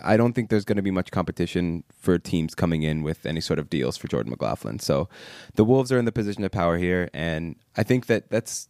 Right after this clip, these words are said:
actually probably a good call, that they'll probably just take the qualifying offer. They'll let it, you know, let the time run out, and then they'll restructure when the time comes.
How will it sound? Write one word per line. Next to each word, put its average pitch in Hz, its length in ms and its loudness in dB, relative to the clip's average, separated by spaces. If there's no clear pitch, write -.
actually 120 360 0
probably 120 400 0
a 107 40 -2
good 104 240 0
call, 95 300 2
that 101 220 -2
they'll 87 120 -2
probably 95 280 0
just - 240 -6
take 90 240 -4
the - 60 -6
qualifying 90 540 0
offer. 90 400 -2
They'll 87 140 -2
let 87 180 0
it, - 120 -4
you 80 100 -8
know, 80 240 -6
let 92 120 -4
the 101 80 -4
time 95 240 -2
run 92 120 -2
out, 82 180 -4
and 82 140 -8
then 87 100 -6
they'll 85 120 -4
restructure - 520 -8
when 69 120 -6
the 73 60 -6
time 92 220 -8
comes. - 340 -8